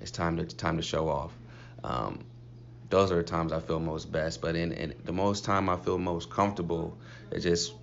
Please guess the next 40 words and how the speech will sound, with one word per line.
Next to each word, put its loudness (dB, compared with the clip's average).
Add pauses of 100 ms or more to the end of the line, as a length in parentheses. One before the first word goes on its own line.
on 2
my 4
own, 4 (520)
practicing, 2 (100)
hanging 0
out 4
with 2
my, 2
you -2
know, 0 (180)
some -2
of 2
my 2
teammates, 0
and, -6
uh, -6
we're -4
just -6
vibing, 8
talking 2
about 4
what 4
we 2
wanna 0
do 2
as 0
a -6
career, 0 (240)
talking 2
about 2
how 4
we 4
wanna 0 (200)
set 4
up 8
for 0
our 4
career, 2
talking 0
about 2